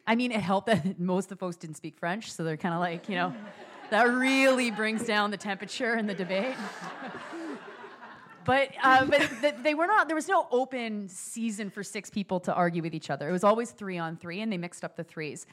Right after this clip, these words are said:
And, um, and in one of the three on threes, uh, Trudeau just kind of was like, "You know what? I totally support Quebec's immigration system," 'cause Quebec is the only province that manages its immigration system. It's like,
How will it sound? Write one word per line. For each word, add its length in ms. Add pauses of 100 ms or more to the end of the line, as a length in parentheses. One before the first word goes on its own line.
(260)
And, 480
um, 520
and 140
in 80
one 160
of 60
the 80
three 200
on 140
threes, 560 (560)
uh, 280
Trudeau 360
just 200
kind 140
of 60
was 140
like, 380 (300)
"You 160
know 100
what? 360
I 100
totally 360
support 580 (200)
Quebec's 680
immigration 500
system," 480
'cause 160
Quebec 280
is 80
the 60
only 120
province 320
that 100
manages 340
its 120
immigration 420
system. 240
It's 120
like, 120